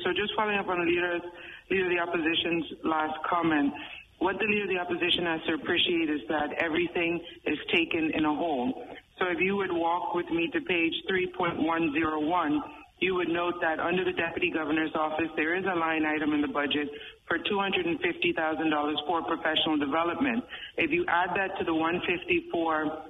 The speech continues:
study leave, you're looking at four hundred thousand dollars that the administration is investing in advancing the skill sets of public servants who choose to draw down on these sums to upgrade their skills. The further component to this,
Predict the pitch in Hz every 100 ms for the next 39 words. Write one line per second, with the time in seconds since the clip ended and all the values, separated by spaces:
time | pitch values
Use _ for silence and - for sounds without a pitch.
0 | - _ - 190 185 175 160 151 - 160
1 | 175 185 175 147 - 185 185 180 170 170
2 | 160 151 156 151 151 151 151 151 143 160
3 | 147 165 170 165 165 151 - 156 151 -
4 | - _ - 170 165 156 160 165 165 175
5 | 170 170 160 156 160 156 - - _ -
6 | 170 170 165 - 180 160 - 185 170 147
7 | 165 156 151 - 170 165 165 - 165 156
8 | 160 - - - 180 165 165 156 156 151
9 | 156 156 139 165 170 160 156 165 156 151
10 | 156 151 151 160 156 151 147 143 - 185
11 | 139 123 - - - - 165 208 208 208
12 | 202 185 180 180 175 165 170 160 156